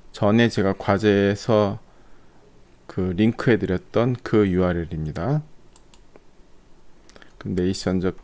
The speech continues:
네이션 닷 집이 다운로드 되었잖아요. 보-, 보겠습니다. 여기 네이션 닷 집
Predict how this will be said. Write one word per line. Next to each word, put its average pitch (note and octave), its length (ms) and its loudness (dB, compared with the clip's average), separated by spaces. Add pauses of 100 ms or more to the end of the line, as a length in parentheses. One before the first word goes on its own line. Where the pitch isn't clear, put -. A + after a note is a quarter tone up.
(500)
네이션 F#2+ 440 -2
닷 E2+ 200 -4
집이 F2+ 340 -4
다운로드 E2+ 440 -6
되었잖아요. E2 720 -6 (1400)
보-, - 80 -10 (100)
보겠습니다. F2+ 800 -6 (1600)
여기 F#2+ 280 -6 (280)
네이션 G2+ 520 0
닷 G2 240 0
집 - 220 -8